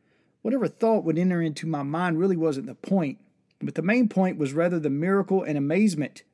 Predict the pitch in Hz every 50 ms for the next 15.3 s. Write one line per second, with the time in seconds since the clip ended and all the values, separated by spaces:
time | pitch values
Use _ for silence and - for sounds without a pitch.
0 | _ - 131 135 - 160 156 147 139 135 - 175 170 180 175 - - 151 143 135
1 | - 165 160 160 156 - 160 170 196 208 175 160 143 135 135 143 147 151 156 156
2 | 156 151 - - 156 139 131 - - 208 226 220 - - 165 147 127 110 - -
3 | - - _ _ _ _ _ _ _ _ - - - - 175 196 190 - - 160
4 | 151 156 165 170 170 156 135 131 - - 165 170 160 - 165 165 156 143 156 143
5 | 131 131 139 160 160 - 151 143 139 123 - - 127 123 120 131 160 180 170 -
6 | - 160 143 127 - - 127 120 117 113 - 131 123 110 123 120 113 107 107 110
7 | 107 _ - - - - _ _ _ - - - - 190 190 180 160 160 160 -
8 | - - - 151 151 143 156 165 165 160 - 147 139 131 151 160 165 165 156 -
9 | - 147 135 - 143 160 170 180 180 170 160 143 135 131 127 156 170 156 - -
10 | 147 143 143 143 - - 135 131 131 147 165 170 156 156 143 135 - 135 147 143
11 | - - 156 143 147 147 143 139 - - _ _ _ _ - - - - - 208
12 | 220 202 165 139 - - - 170 165 165 156 147 - - 160 147 - - - -
13 | 160 165 160 - 156 143 - - 139 127 123 110 - - 151 151 151 143 139 -
14 | - 143 143 139 139 151 160 156 - - - 151 143 139 131 - - 131 135 135
15 | 131 123 - 117 113 110